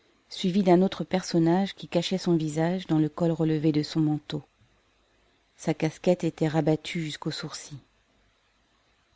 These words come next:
Nous vous avons réveillé ? » demanda Samoïlov sans la saluer. Contre son habitude, il avait l'air soucieux. « Je ne dormais pas »,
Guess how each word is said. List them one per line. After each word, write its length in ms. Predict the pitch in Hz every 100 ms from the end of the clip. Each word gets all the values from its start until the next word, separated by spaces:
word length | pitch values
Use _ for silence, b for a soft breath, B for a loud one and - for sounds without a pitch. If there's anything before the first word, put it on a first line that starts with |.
| _ _ _ -
Nous 160 | 190 175
vous 180 | 170
avons 240 | 175 165 170
réveillé ? » 560 | 170 160 160 165 208 - _ _ _ _ - 170
demanda 400 | 160 160 156 147
Samoïlov 580 | 160 151 147 147 147 -
sans 160 | - 151
la 100 | 147
saluer. 400 | 156 147 139 139 _ _ _ _ _ _ _ _ _ _ _ _ _ _
Contre 300 | - 156 160
son 200 | - 160
habitude, 600 | 156 151 147 - 175 170 b b b b -
il 160 | 160
avait 180 | 151 151
l'air 160 | 147 139
soucieux. « 460 | - 151 - 143 - _ _ _ _ _ _ _ _ _ _ _ _ - -
Je 100 | 185
ne 160 | 156
dormais 320 | 160 151 151 147
pas », 340 | - 170